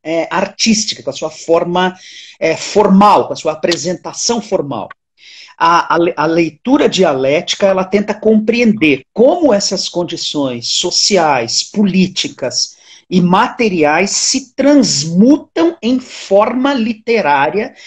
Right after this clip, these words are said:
no produto final, que é a, a, a literatura propriamente, a obra literária propriamente.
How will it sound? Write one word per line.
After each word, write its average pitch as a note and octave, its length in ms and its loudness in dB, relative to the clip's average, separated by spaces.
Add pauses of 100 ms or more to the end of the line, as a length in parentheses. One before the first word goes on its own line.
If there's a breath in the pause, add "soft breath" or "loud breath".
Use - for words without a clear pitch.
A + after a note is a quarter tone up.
(280 loud breath)
no G3+ 300 2
produto A3 500 0
final, G#3+ 560 0
que A3+ 180 -2
é E3+ 140 0
a, F#3+ 480 -4
a, C#3+ 400 -6
a - 20 -4
literatura D3 640 -4
propriamente, C#3 640 -2
a A#2+ 80 0
obra C#3 180 -2
literária C3 580 -6
propriamente. B2+ 760 -14